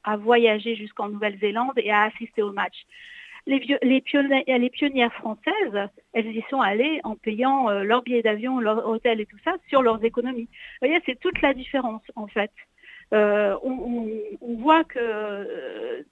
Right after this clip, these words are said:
nous, le rugby féminin est arrivé à, à quelque chose qui est très beau, hein. C'est quand même magnifique ce qu'on a, ce qu'on a vu pendant cette, cette Coupe du Monde,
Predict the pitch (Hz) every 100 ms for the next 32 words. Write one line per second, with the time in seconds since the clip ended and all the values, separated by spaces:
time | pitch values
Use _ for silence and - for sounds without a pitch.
0 | - 285 311 381 339 240 226 240 240 254
1 | - 233 233 240 226 196 220 202 214 208
2 | 233 220 180 170 - - - - 190 -
3 | 196 - 208 247 - 180 - 220 311 349
4 | 233 233 247 - - 190 202 196 202 220
5 | 247 339 330 - 240 220 190 - 208 208
6 | 208 247 208 202 196 196 - - 202 -
7 | 214 - 220 262 359